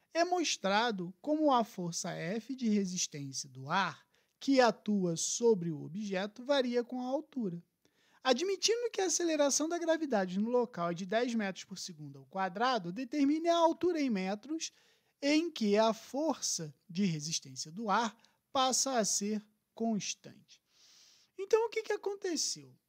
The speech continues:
É, a ideia é assim: eu tenho um corpo em queda livre,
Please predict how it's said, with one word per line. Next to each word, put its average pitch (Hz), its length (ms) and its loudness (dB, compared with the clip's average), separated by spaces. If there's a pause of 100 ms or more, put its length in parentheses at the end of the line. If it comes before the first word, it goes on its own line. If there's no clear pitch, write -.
(260)
É, 262 680 4 (600)
a 330 160 4 (120)
ideia 220 680 2 (240)
é 240 160 0
assim: 165 480 -2 (600)
eu 320 160 -2
tenho 247 260 2
um 285 180 2
corpo 247 540 0
em 294 100 -2
queda 262 320 -2
livre, 131 480 -4